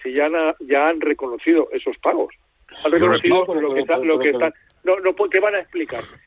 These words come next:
Speaker 1: Que le pagaban un, una cantidad, eh, escandalosamente elevada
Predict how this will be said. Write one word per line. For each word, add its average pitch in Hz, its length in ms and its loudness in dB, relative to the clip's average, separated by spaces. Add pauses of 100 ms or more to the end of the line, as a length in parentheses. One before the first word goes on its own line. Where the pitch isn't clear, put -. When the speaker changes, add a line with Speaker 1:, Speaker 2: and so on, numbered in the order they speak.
Speaker 1:
Que 143 80 -4
le 143 120 -2
pagaban 170 440 2
un, 180 440 -6
una 175 380 0
cantidad, 165 520 0 (380)
eh, 151 440 2
escandalosamente 156 1000 -2
elevada 139 440 0